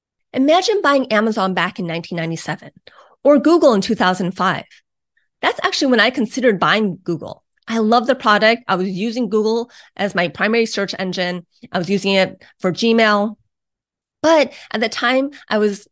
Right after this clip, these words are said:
really into analyzing the company of a stock that I was going to purchase, and they weren't earning any money. So I decided to pass.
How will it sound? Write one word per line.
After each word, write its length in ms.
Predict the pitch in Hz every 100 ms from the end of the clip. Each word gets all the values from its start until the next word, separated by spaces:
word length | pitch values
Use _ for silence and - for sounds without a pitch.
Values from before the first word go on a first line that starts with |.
| _ 220
really 320 | 214 254 233
into 360 | 226 233 190
analyzing 760 | 190 202 226 208 220 233 214 214 - _ _
the 80 | 190
company 540 | - 214 - 247 254 -
of 260 | - 226
a 80 | 269
stock 300 | 262 262 269
that 80 | 240
I 40 |
was 140 | 247 247
going 140 | 240
to 80 | 240
purchase, 520 | 262 233 - 285 285 - - -
and 160 | 247
they 100 | 269
weren't 220 | 370 359 - -
earning 300 | 220 247 196
any 180 | 196
money. 440 | 170 214 156 - - _ _
So 220 | - 269
I 80 | 277
decided 380 | 220 214 196 190
to 100 | 180
pass. 420 | 160 143 -